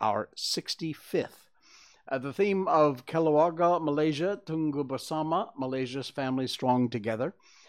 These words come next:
Uh, this year's historic day celebration is meaningful in, in expressing the gratitude and the pride of the country's pluralistic society.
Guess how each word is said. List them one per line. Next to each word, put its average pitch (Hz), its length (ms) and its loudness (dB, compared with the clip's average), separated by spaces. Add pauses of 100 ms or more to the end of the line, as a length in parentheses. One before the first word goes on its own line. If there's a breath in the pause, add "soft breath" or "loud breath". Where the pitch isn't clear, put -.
(160 soft breath)
Uh, 135 140 0
this 175 260 -2
year's 160 300 2
historic 147 640 0
day 143 220 0
celebration 135 720 -2 (480 soft breath)
is 113 220 -8
meaningful 143 500 2
in, 127 180 0
in 120 120 -6
expressing 135 560 -2
the 117 80 -4
gratitude 175 680 2 (220)
and 113 140 -12
the - 60 -14
pride 170 360 4
of 147 60 -2
the 143 80 -2
country's 135 540 -2 (120)
pluralistic 139 680 -2
society. 151 720 2